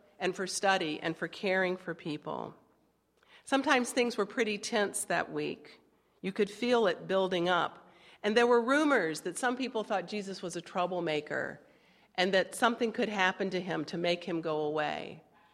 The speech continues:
that he could get arrested or even worse. And that is what happened. Jesus asked us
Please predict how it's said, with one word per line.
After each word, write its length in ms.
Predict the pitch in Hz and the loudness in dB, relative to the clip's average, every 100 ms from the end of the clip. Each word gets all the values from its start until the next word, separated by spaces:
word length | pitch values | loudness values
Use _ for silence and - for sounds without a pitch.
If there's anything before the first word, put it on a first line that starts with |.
| _ | _
that 100 | - | -6
he 120 | 190 208 | -4 -4
could 160 | 226 | -2
get 160 | 185 170 | 0 2
arrested 760 | 156 180 202 - 156 - 120 - - | 2 2 0 -4 -8 -8 -10 -18 -6
or 60 | 156 | -4
even 380 | 185 180 170 | -2 0 0
worse. 640 | 165 202 165 - - - - _ _ _ _ | 2 4 2 0 -6 -8 -8 _ _ _ _
And 140 | 156 | -2
that 120 | 160 160 | 0 0
is 220 | 180 - | -2 -4
what 140 | 156 | -6
happened. 600 | 175 185 208 - 135 - - _ _ _ _ _ _ _ _ _ _ _ - - | -4 -6 -6 -10 -12 -14 -20 _ _ _ _ _ _ _ _ _ _ _ -20 -4
Jesus 380 | 277 302 330 | -2 0 -2
asked 420 | 254 247 277 285 302 | -2 -2 -2 -2 -2
us 460 | 294 294 - - | -2 -4 -14 -16